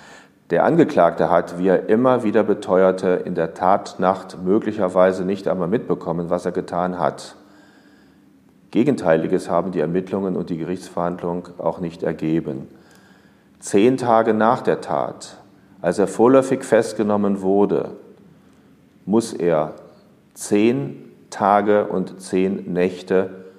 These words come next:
darüber nachgedacht haben, was damals in der Silvesternacht passiert ist. Und ich denke, dass nach diesen zehn Tagen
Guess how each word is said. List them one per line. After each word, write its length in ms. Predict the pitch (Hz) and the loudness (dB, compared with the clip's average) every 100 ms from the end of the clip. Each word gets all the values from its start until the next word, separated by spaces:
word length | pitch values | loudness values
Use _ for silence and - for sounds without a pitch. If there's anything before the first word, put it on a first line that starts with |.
| _ _ _ _ _ | _ _ _ _ _
darüber 280 | 87 85 90 | -2 0 2
nachgedacht 640 | 87 104 - 92 92 - | 2 0 -2 0 -2 -2
haben, 400 | 92 87 90 90 | 0 2 0 -2
was 240 | 85 87 - | -4 -4 -2
damals 600 | 82 90 90 92 - - _ _ _ | 0 0 -2 -4 -12 -18 _ _ _
in 80 | - | -6
der 80 | 87 | -4
Silvesternacht 720 | 87 80 82 95 92 87 - | -4 -2 -2 -2 -4 -4 -4
passiert 600 | 98 - - 80 - - - _ _ _ _ | -8 -10 -6 -6 -6 -12 -20 _ _ _ _
ist. 400 | 80 76 - - _ _ _ _ _ _ _ _ _ | -8 -8 -12 -20 _ _ _ _ _ _ _ _ _
Und 160 | 92 98 | -4 0
ich 240 | 123 - | 0 2
denke, 640 | 101 104 147 - 92 113 - | 4 4 4 2 2 2 0
dass 220 | - 98 | 0 0
nach 120 | 98 95 | 0 -4
diesen 360 | 104 117 113 | -4 -2 -4
zehn 260 | - 98 98 | -4 -4 -4
Tagen 580 | 101 92 92 95 95 | 0 4 4 2 -2